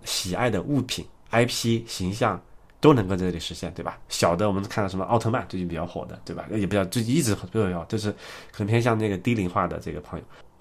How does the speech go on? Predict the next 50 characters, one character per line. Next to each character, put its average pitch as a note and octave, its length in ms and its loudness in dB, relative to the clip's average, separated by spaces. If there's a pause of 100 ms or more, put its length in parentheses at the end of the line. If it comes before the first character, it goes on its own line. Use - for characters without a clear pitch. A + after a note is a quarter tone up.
再 C#3+ 160 8
老 F2 180 4
一 G2 60 0
点， E2 180 -4
像 G2+ 140 0
我 E2 80 -4
们 E2 140 -4
那 A#2 100 2
代 G2 160 0
人 F2 160 -2
喜 F2 160 -10
欢 F2+ 180 -2
的 F2 160 -4 (360)
这 G2+ 100 -6
个 F2+ 60 -2
什 E2+ 100 -8
么， E2+ 240 -4
什 F2 100 -10
么 F2 60 -4
高 G2+ 180 6
达， F#2 400 4
对 F#2 80 -4
吧？ F#2 220 -4
什 E2+ 140 -10
么 F2+ 100 -2
新 A2 160 0
世 A2 100 -2
纪 G#2+ 120 0
福 A2 120 -6
音 A2 80 0
战 A#2+ 220 -2
士， F#2 140 -4
这 G2 100 -4
些， G2 240 0
这 G#2 100 -6
些 G2 80 -4
大 A2 180 -4
I G2 100 0
P - 160 -10
都 G#2 100 -4
有。 F#2 80 -8 (400)
还 - 200 4
有 C#3 100 6
更 A#3 160 2
老 G2+ 180 2
的， F2 80 -10
什 G2+ 100 -10
么 G#2+ 220 -2 (180)
火 G#2 160 -2
车， D#3 400 4